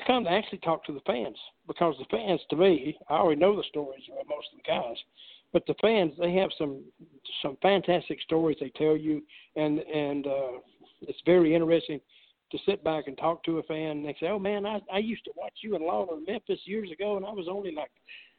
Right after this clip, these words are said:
I'm not, you know, I'm, I'm dating myself now. "I was only, like, ten years old, and it made me a fan," and, you know, I've, I've always stayed with it. But as you can tell, I have, I have love for wrestling.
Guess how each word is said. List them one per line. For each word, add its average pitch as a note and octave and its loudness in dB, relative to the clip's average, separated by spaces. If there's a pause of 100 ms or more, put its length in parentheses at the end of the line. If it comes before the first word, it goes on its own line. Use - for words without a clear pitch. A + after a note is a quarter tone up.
(160)
I'm D3+ 2
not, D3 2
you C#3+ 2
know, B2+ 2
I'm, C#3+ 4
I'm D3 4
dating D#3+ 4
myself A#2+ -8
now. - -12 (220)
"I - -4
was G#3+ -4
only, F#3+ 0
like, D3+ -6 (100)
ten G3+ 4
years F#3 0
old, F#3 2
and C#3+ -6
it D3 -6
made F3+ 2
me D#3 -2
a - -4
fan," B3 -4
and, D3+ -4 (360)
you F3 6
know, D#3 8
I've, - -2
I've C#3+ 0
always F3+ 6
stayed E3 4
with F3 4
it. F#3 0 (480)
But F3+ 4 (760)
as C#3+ -6
you F#3+ -2
can F3 -4
tell, F3 2 (320)
I D3+ 0
have, D#3+ 2
I D3 -4
have C#3 -2
love F3+ 2
for E3+ -6
wrestling. D#3 -4